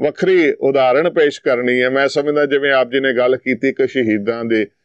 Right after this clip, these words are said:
ਸਰਤਾਜ ਨੇ ਗੁਰੂ ਅਰਜਨ ਸਾਹਿਬ, ਤੇ ਉਹਨਾਂ ਨੇ ਨੀਂਹ ਰੱਖੀ, ਤੇ ਉਹਨਾਂ ਦੀ ਇਸ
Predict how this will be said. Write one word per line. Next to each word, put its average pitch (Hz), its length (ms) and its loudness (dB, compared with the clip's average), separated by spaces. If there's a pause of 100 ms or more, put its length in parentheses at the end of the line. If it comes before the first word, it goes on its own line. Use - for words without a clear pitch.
(140)
ਸਰਤਾਜ 123 640 -2
ਨੇ 160 160 0
ਗੁਰੂ 131 220 0
ਅਰਜਨ 113 220 -2
ਸਾਹਿਬ, 110 260 -2
ਤੇ 117 120 -4
ਉਹਨਾਂ 117 200 0
ਨੇ 117 120 0
ਨੀਂਹ 123 300 0
ਰੱਖੀ, 110 340 -2 (460)
ਤੇ 123 80 -2
ਉਹਨਾਂ 131 240 -2
ਦੀ 123 140 2
ਇਸ 120 140 -4